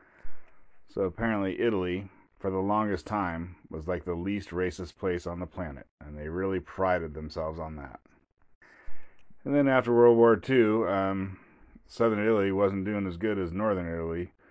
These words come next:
so they started moving north, and, uh, northern Italians were looking down on them and did not like that. But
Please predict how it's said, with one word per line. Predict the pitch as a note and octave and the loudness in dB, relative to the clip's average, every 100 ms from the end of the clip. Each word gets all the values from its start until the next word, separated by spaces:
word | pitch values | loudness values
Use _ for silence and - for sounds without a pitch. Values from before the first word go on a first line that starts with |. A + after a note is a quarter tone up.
| _ _ _ _ _ _ | _ _ _ _ _ _
so | - E2+ E2+ F2 | -6 -4 -2 -2
they | F2 F#2 | -2 -4
started | - G#2 F#2+ | 0 0 2
moving | F#2+ G#2 F#2 F#2 | 0 0 0 -2
north, | G#2 G2 F2+ - - - - | 0 2 0 -6 -20 -20 -14
and, | F2 F2 F2 E2+ | -10 -8 -8 -8
uh, | E2+ E2+ E2 F2+ - _ _ _ - | -6 -6 -6 -10 -14 _ _ _ -20
northern | - D#2 A2 G2 F2+ | -14 -4 -2 -2 -4
Italians | D#2 A#2 G#2 F#2+ | -2 -2 0 -2
were | F#2+ F#2+ | -4 -4
looking | G#2 G2+ | -4 -4
down | G2+ A2 F2+ | -2 -2 -2
on | E2+ | -4
them | E2+ G2+ | -6 -8
and | F#2 F#2+ | -6 -4
did | F#2 | -4
not | F2 G2+ G#2+ | -4 -6 -4
like | A2+ F#2 | -6 -6
that. | D#2+ C2+ G1+ _ - _ _ _ _ _ - - _ _ _ - - - - - - - - | -8 -10 -12 _ -20 _ _ _ _ _ -20 -20 _ _ _ 0 0 -8 -20 -20 -20 -12 4
But | D#3 B2 | 6 6